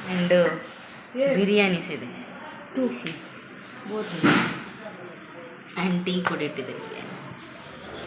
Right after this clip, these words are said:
ಮೊಲೆ ಗಮ್ಮಿಗೆ ಅಕ್ಟೋಬರ್ ಬರ್ತೇನೆ. ಗೈಸ್, ನಾನು ಹೊರಡ್ತಿದ್ದೇನೆ.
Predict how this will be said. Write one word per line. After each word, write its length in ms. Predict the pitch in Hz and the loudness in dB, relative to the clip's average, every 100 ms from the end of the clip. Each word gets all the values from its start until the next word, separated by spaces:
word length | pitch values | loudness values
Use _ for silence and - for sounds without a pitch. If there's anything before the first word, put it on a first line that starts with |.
| - - - - - - - - - - - | -10 -10 -10 -12 -12 -12 -12 -14 -14 -16 2
ಮೊಲೆ 200 | 247 269 | 8 10
ಗಮ್ಮಿಗೆ 440 | 262 277 277 254 226 233 - - - - 302 415 330 320 - - - - - - - - 453 587 - - - - | 12 12 12 10 4 0 -6 -8 -10 -10 -4 -2 0 0 0 0 -2 -6 -8 -10 -12 -8 -4 0 0 0 -2 0
ಅಕ್ಟೋಬರ್ 400 | 226 - 277 262 | 2 6 8 10
ಬರ್ತೇನೆ. 480 | 240 214 202 185 170 175 180 185 196 202 214 208 214 185 156 147 - - 214 190 185 170 156 - 170 - - - - - - - - - - - - - - - - - - - - - - - | 10 6 2 0 -2 -2 0 2 4 4 4 4 4 4 2 2 -2 -2 -2 0 0 0 -2 -2 -4 -4 -6 -6 -6 -6 -4 -4 0 0 0 -2 -4 -4 -4 -4 -4 -4 -4 -4 -4 -2 -2 4
ಗೈಸ್, 200 | 226 254 | 4 8
ನಾನು 180 | 240 240 | 8 10
ಹೊರಡ್ತಿದ್ದೇನೆ. 560 | 247 254 254 214 208 | 10 10 8 6 4